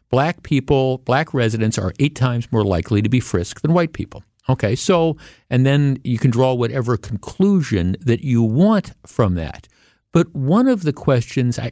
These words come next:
I throw out there as I'm looking at this, this report i-, is simply, all right, so if you just look at the headlines, "Oh, black people are eight times more likely to be frisked when they're stopped by police as,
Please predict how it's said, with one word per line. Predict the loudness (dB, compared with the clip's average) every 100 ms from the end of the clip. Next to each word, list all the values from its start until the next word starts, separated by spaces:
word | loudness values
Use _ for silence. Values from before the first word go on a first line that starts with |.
| -2
I | -2
throw | -2 -2 0 2
out | 0 -2
there | -2 0 0 -2
as | -2 0
I'm | 0 0
looking | 0 0 0 0 -2 0
at | 0 2 0 -6 0
this, | 0 0 -4 -10 -14 _ _ _ _ _ _ _ _
this | 0 0 0
report | -4 0 2 2 -2 -12 _ _ _ _ -2
i-, | 2
is | 0 2
simply, | 0 0 2 2 2 -4 _ _ _ _ -2
all | 0
right, | 0 -2
so | 0
if | 0
you | 0
just | -4 0
look | -2 0
at |
the | 0
headlines, | 0 0 -2 -6 -2
"Oh, | 0 0
black | -2 -4 -4
people | -6 -2 0
are | 2
eight | 0
times | 0 -2 0 -2
more | 0
likely | 0 0 -2 -2
to | 0
be | -2
frisked | -2 0 0 -2 -2
when | -2
they're |
stopped | 0 0 0
by | -2
police | -2 -2 0 0 0
as, | 0 0